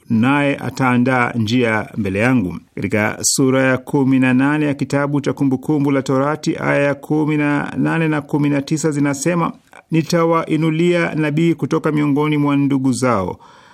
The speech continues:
kama wewe, nami nitatia maneno yangu katika kinywa chake, naye atawaambia yote nitakayomwamuru. Na mtu yeyote asiyesikiliza maneno yake ambayo ni kutoka kwangu,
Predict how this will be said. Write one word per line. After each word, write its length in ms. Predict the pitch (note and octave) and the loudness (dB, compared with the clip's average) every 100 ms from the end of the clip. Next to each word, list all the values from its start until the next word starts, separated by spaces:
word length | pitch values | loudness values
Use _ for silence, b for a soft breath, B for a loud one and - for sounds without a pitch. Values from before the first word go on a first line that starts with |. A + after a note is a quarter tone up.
| B B B _ _ | B B B _ _
kama 640 | F3 E3+ E3 D#3+ D#3+ D3 | -2 0 0 -2 0 0
wewe, 400 | A2+ E2+ D#2 - _ _ | 0 -2 -6 -12 _ _
nami 600 | A#2+ C3+ F#3 E3+ D3+ C3+ - | 0 2 2 2 0 -2 -2
nitatia 960 | B2 B2 A#2+ A2 B2 G#2+ - F#3 E3+ D3+ | 0 2 0 -2 -4 -6 0 2 2 2
maneno 380 | C#3 C3+ C3 | 2 2 2
yangu 560 | B2 D#3+ F3+ F3+ D#3+ E3 | 2 2 0 0 0 0
katika 300 | D3 C#3 C3+ | 0 0 -2
kinywa 360 | - C3 B2+ B2 | 0 2 2 0
chake, 480 | - E3+ C#3 A#2+ | -2 -2 -2 -2
naye 420 | G2+ A#2+ F3+ F#3 - | 0 2 2 -2 -4
atawaambia 1120 | B2 B2+ D3+ D3 D3 D3 C#3+ C#3+ D3 C3 - - | -6 -2 0 0 0 0 0 2 2 0 -2 -10
yote 460 | - F3 A3 F#3+ F3 | -2 0 0 -2 0
nitakayomwamuru. 1300 | C#3+ C#3 B2+ C3 B2 G2+ F#2+ F#2 G2+ D#3+ C3 F#2+ - b b b b | 0 -2 -2 0 0 0 0 0 0 2 0 0 -4 b b b b
Na 140 | F2+ G2 | -2 0
mtu 300 | A#2 - B2+ | 0 0 2
yeyote 420 | D3 G#3 - - | 2 2 -2 -4
asiyesikiliza 920 | A2 - C#3 - - D3 G3 A3+ G3+ | -4 -2 -2 -2 -4 0 0 2 2
maneno 360 | C3+ A#2 F2+ | 2 0 0
yake 440 | G2+ E3 E3 F#3+ G3 - | 0 0 -2 -4 -4 -8
ambayo 460 | G2 F#3 F3 E3+ F#3+ | -2 0 2 2 0
ni 100 | F#3 | -2
kutoka 300 | F#3 E3 - | -2 -4 -4
kwangu, 460 | - C#3 F#2+ F#2 | -2 -2 0 -2